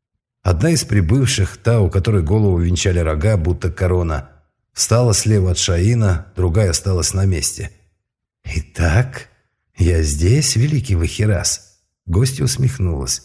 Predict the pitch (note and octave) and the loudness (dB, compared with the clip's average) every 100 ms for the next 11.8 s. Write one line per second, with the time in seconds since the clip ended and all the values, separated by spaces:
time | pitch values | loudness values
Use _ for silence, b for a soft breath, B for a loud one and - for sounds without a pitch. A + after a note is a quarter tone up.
0 | _ _ _ _ _ _ - F#3 G#3+ F3+ | _ _ _ _ _ _ -4 -2 0 -2
1 | - E3 D#3 C#3+ G2 F2+ - G2 G2 G2 | 0 -2 0 2 2 2 0 2 4 2
2 | - A#2+ G#2+ E2 E2 D2+ C#2 - _ _ | 2 0 0 -2 -4 -6 -8 -16 _ _
3 | - G2+ F2+ F2 F2 G2 G#2 G2 G2 F#2 | 0 2 4 2 2 2 0 0 0 2
4 | A2+ A#2+ G#2 - - D#3 B2+ E2+ D2+ - | 2 2 2 2 0 0 2 0 -2 -6
5 | - _ _ _ _ _ _ _ _ - | -14 _ _ _ _ _ _ _ _ -2
6 | A#2+ C3 C3+ D#3 C#3+ C3 D#3 E3+ F#3+ - | 2 2 2 2 2 2 2 2 0 -4
7 | - _ _ _ _ _ _ - F2+ C3 | -10 _ _ _ _ _ _ -2 2 4
8 | C#3 - B2+ C3 A2 A#2 A#2 B2 A2+ F2 | 2 2 2 4 4 2 2 2 2 0
9 | D2+ - - _ _ _ - G#2+ - B2 | -2 -8 -14 _ _ _ -6 -2 2 4
10 | A#2 G#2+ G#2+ G2+ A2+ - G2 G#2 A2+ F#2+ | 6 4 2 2 0 0 0 0 2 2
11 | A#2+ A2 - A#2 A2 D#2+ C#2+ | 2 2 2 2 2 2 -4